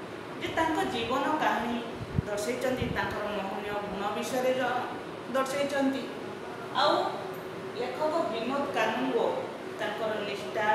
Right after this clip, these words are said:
ତ୍ୟାଗ ପାଇଁ ମଧ୍ୟ ସରକାରଙ୍କ ତରଫରୁ ପଦ୍ମଶ୍ରୀ ଉପାଧିରେ ମଧ୍ୟ ଭୂଷିତ ହୋଇଛନ୍ତି। ତାମାନେ ପିଲାମାନେ ଜାଣିପାରିଲ ଲେଖକଙ୍କ ବିଷୟରେ। ସତ୍ୟର ପୂଜାରୀ ଆଚାର୍ଯ୍ୟ ହରିହର ବିଷୟର ଲେଖକ ହେଉଛନ୍ତି ବିନୋଦ କାନୁନଗୋ।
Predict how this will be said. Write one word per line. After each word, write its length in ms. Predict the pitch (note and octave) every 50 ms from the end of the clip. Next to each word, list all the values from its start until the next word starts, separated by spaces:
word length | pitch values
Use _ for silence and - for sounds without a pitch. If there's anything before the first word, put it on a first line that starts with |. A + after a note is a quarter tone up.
| G#3+ -
ତ୍ୟାଗ 300 | - G3+ G3 F3+ F#3 F3 - - G#3
ପାଇଁ 180 | G#3 G3 G3+ G#3
ମଧ୍ୟ 260 | - - - - A#3 A#3 A3 - - - - - - - - - - - - - - - - - -
ସରକାରଙ୍କ 600 | - G#3+ F#3+ G3 G3+ - G#3+ G3+ G3+ G#3 G#3 A3 G#3+ -
ତରଫରୁ 460 | A3 G3+ G#3 G#3 G#3 A#3+ A3+ G3+ F#3 E3+ F3 - - - - - -
ପଦ୍ମଶ୍ରୀ 720 | E3+ F3 F3 F3 F#3+ G3+ G#3 G3+ G3+ - - G#3+ A#3 D#4+ G4+ - - - - - - -
ଉପାଧିରେ 480 | E3 - C#3+ D3 - - F3 - F3 D#3+
ମଧ୍ୟ 200 | E3 D#3 D3+ - A3+ C#4 D4+ D#4
ଭୂଷିତ 440 | - - - - - - - - G3 A3+
ହୋଇଛନ୍ତି। 500 | A3+ - - - - - - - - - - - G3 A3
ତାମାନେ 260 | A#3+ B3+ C4 C4 C4+ C4 C4
ପିଲାମାନେ 380 | - C4 B3+ B3+ B3+ C4 C4 C4 - - - - -
ଜାଣିପାରିଲ 480 | B3+ A3+ A3+ B3 - - B3+ A#3+ B3 B3 A#3+ A#3+
ଲେଖକଙ୍କ 460 | A#3 - - A3 G#3+ A3+ A3+ A3+ A3+ A3+
ବିଷୟରେ। 420 | - - - - - - - - - - - - - - - - - - - - - - - - - - - - -
ସତ୍ୟର 340 | A3 G#3+ G#3+ A3 A3 G#3+ A3+ A3+
ପୂଜାରୀ 400 | A3+ A3+ A3 G#3+ G#3 G3+ - - - - -
ଆଚାର୍ଯ୍ୟ 320 | F#3+ - G#3+ G#3 G#3+ G#3+ G#3 G#3
ହରିହର 280 | G3 G3 G3 G3+ G3 G3+ G3 G3
ବିଷୟର 280 | F#3 F#3 - - G3 G3 F#3+ F#3
ଲେଖକ 300 | F3+ F3 F3+ F#3 - G3+
ହେଉଛନ୍ତି 520 | G#3 G#3 F#3+ F#3+ F#3+ F#3 F#3 F3+ F3+ F3 E3+ E3+
ବିନୋଦ 340 | F3 E3+ D#3 - - - E3+ - -
କାନୁନଗୋ। 480 | A3 A#3 A#3+ B3 B3+ B3+ B3 C4 C4